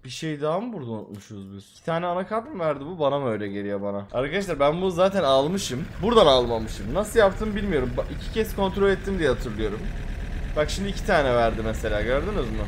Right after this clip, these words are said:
Neyse zaten bu sistemden yapacağımız için anakart yedeğimiz var. Onu unutmamış oluruz. Bir bug yaşandığını düşünüyorum arkadaşlar biz acele ederken. Şu anda elimde iki tane anakart var muhtemelen. Bakayım ay-, evet bunlar iki tane aynı anakart abi bunlar. Gel bakayım kanka.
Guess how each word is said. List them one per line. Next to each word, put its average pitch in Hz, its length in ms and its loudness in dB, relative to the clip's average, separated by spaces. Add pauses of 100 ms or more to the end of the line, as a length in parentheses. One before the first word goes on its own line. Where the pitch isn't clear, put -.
(160)
Neyse 220 360 2
zaten 165 360 2
bu 185 40 -2
sistemden 185 480 0
yapacağımız 185 640 0
için - 100 -4
anakart 180 460 -2
yedeğimiz 170 420 -2
var. 139 120 4
Onu 139 140 2
unutmamış 139 520 -2
oluruz. 110 260 -4 (320)
Bir 170 140 -4
bug 190 240 6
yaşandığını 123 560 0
düşünüyorum 107 380 -6
arkadaşlar 104 500 -6
biz 98 100 -10
acele 101 300 -4
ederken. 98 480 -6 (280)
Şu - 160 -4
anda 190 180 0
elimde 196 240 -2
iki 202 160 -12
tane 190 200 0
anakart 160 440 0
var 110 140 0
muhtemelen. 101 560 -8
Bakayım 127 400 -8
ay-, 127 200 -2
evet 117 240 -4
bunlar 156 340 -4
iki 156 180 -12
tane 160 220 -4
aynı 151 220 0
anakart 104 460 -6
abi 98 200 -4
bunlar. 95 340 -12 (680)
Gel 143 220 -4
bakayım 101 340 -10
kanka. 98 400 -12